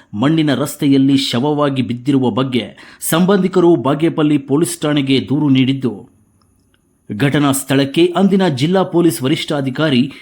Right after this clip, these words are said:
ಡಿ ಎಲ್ ನಾಗೇಶ್, ಪೊಲೀಸ್ ವೃತ್ತ ನಿರೀಕ್ಷಕ ಡಿ ಆರ್ ನಾಗರಾಜು ನೇತೃತ್ವದಲ್ಲಿ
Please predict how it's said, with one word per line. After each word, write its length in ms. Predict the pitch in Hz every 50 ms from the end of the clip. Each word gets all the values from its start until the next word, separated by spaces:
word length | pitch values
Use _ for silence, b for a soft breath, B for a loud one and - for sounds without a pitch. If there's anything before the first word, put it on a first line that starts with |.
| B B -
ಡಿ 160 | 113 110 127
ಎಲ್ 300 | 147 156 151 139 123 113
ನಾಗೇಶ್, 500 | 107 113 139 147 147 139 131 135 - B B B B B _ -
ಪೊಲೀಸ್ 420 | 165 190 214 202 - - - -
ವೃತ್ತ 220 | - 190 185 - 196
ನಿರೀಕ್ಷಕ 540 | 151 151 156 170 170 - - - - - 175 170
ಡಿ 240 | 160 131 117 135 156
ಆರ್ 180 | 156 143 127 113
ನಾಗರಾಜು 460 | 120 143 147 160 151 143 135 127 135
ನೇತೃತ್ವದಲ್ಲಿ 840 | 123 139 139 139 147 135 135 - 120 117 139 147 135 117 92 95